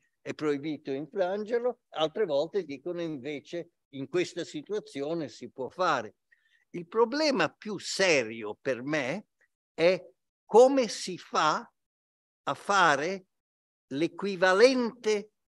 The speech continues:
di quello che i fondatori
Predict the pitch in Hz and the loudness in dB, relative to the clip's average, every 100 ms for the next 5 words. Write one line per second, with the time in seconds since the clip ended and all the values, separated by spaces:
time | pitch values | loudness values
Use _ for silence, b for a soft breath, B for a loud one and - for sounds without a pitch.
0 | _ - 160 - 180 180 160 180 190 180 | _ -12 -12 -6 2 4 4 2 0 0
1 | - 165 170 - _ _ _ _ _ 127 | -4 -4 -4 -8 _ _ _ _ _ -12
2 | 165 170 180 180 180 208 208 190 151 180 | -4 -4 0 0 4 8 10 8 4 -4